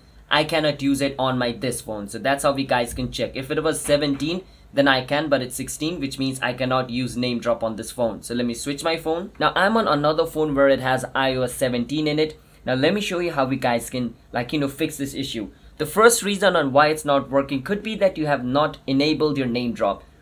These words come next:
So for people who do not know, you have to go on setting and enable this feature. Let me show you how. First is you want to open setting,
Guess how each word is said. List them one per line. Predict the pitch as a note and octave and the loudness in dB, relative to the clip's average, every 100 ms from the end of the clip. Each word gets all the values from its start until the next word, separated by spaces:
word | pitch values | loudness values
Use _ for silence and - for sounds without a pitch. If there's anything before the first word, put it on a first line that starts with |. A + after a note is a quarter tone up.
| - | -8
So | E3 | -4
for | E3 | -2
people | F3 G3+ A3 A#3 | -2 -2 0 0
who | G3+ | 0
do | G3 | 0
not | F#3+ F#3 F3+ | 2 2 2
know, | F3 | -2
you | C#3+ | 0
have | C#3+ D3 | 0 0
to | F#3 | -2
go | D3+ E3 | -2 0
on | E3 | 0
setting | D#3+ D3 C#3 C#3+ | 0 0 0 -2
and | C3 | -4
enable | A2+ B2 C3+ C3 | -2 -2 0 -2
this | A#2 - | -4 -6
feature. | B2+ G#2+ - F2+ - - _ - | -6 -6 -8 -10 -12 -20 _ -2
Let | C3 F3 | 0 0
me | |
show | F3+ E3+ | 0 0
you | C#3 A#2+ | 0 0
how. | A#2 F#2+ - - _ - | 0 0 -2 -12 _ -20
First | - - F3 F#3+ | -8 4 4 4
is | G#3+ G3 | -4 -4
you | |
want | G3+ F#3+ F#3+ | 0 0 0
to | G3+ | -2
open | E3+ E3+ F3+ | -2 -2 -4
setting, | - C#3+ A#2 A2+ | 0 2 2 -2